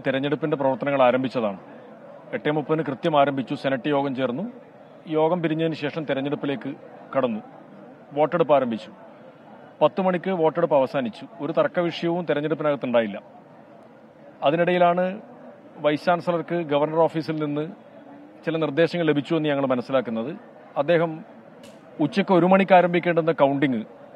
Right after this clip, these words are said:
നടക്കില്ല എന്നൊരു പ്രഖ്യാപനം നടത്തി. സ്വാഭാവികമായും സെനറ്റ് അംഗങ്ങൾ അദ്ദേഹത്തോട് അത് ശരിയല്ല എന്ന് പറയുകയും അദ്ദേഹത്തിൻ്റെ ചേംബറിൽ കയറിക്കൊണ്ട് അദ്ദേഹത്തോട്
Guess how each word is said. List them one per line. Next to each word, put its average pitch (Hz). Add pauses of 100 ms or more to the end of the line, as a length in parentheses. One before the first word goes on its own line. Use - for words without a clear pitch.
(180)
നടക്കില്ല 170
എന്നൊരു 160
പ്രഖ്യാപനം 127
നടത്തി. 104 (720)
സ്വാഭാവികമായും 185
സെനറ്റ് 165
അംഗങ്ങൾ 170 (340)
അദ്ദേഹത്തോട് 165 (500)
അത് 156
ശരിയല്ല 165
എന്ന് 143 (220)
പറയുകയും 127 (540)
അദ്ദേഹത്തിൻ്റെ 180
ചേംബറിൽ 175
കയറിക്കൊണ്ട് 160
അദ്ദേഹത്തോട് 147